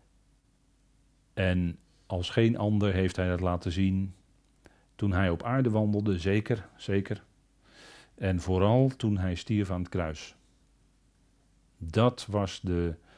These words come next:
grote gebeurtenis, het allerbelangrijkste in Gods plan, was toen hij aan het kruis hing. En daar liet hij zien wie God is. Daar toonde God zich als de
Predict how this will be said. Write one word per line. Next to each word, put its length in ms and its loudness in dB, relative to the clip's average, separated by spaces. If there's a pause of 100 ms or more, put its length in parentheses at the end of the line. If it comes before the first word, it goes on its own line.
(440)
grote 680 0 (1300)
gebeurtenis, 1080 2 (920)
het 220 -10
allerbelangrijkste 840 2
in 100 -2
Gods 280 -8
plan, 400 -2 (1160)
was 180 -6
toen 160 -4
hij 220 4
aan 80 4
het 120 0
kruis 320 0
hing. 300 -6 (920)
En 160 -10
daar 300 2
liet 180 -2
hij 180 -4
zien 380 -2 (640)
wie 280 -4
God 260 -8
is. 440 -12 (220)
Daar 320 -4
toonde 340 -4
God 220 -6
zich 500 -6
als 400 -8
de 300 -6